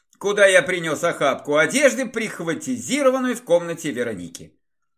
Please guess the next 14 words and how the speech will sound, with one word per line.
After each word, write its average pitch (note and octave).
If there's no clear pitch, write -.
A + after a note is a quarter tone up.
Но A#3
вот B3
дверь A#3
апартаментов E3
открылась, E3
и A#3+
я C#4+
увидел C4
посвежевшую E3
маркизу A3
с -
влажно F3+
поблескивающими B2+
волосами C4